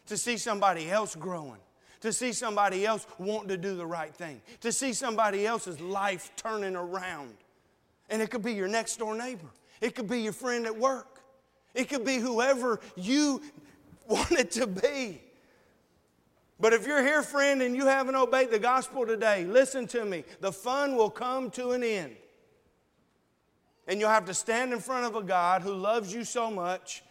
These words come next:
and he'll say, "I don't know you, depart from me." What a terrible thing to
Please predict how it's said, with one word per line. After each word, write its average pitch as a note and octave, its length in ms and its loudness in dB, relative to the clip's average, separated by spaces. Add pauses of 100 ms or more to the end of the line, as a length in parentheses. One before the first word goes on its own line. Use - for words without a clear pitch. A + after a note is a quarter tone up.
(120)
and F#3+ 140 -4
he'll G3+ 160 -4
say, F#3+ 260 0
"I D3+ 140 0
don't F#3+ 340 -4
know F#3 260 -4
you, E3 200 -8
depart D#3 480 -12
from C#3 180 -14
me." A2+ 140 -16 (560)
What A#3+ 140 -6
a D#3 40 -10
terrible F#3+ 500 -12
thing G3 360 -10
to C3+ 120 -14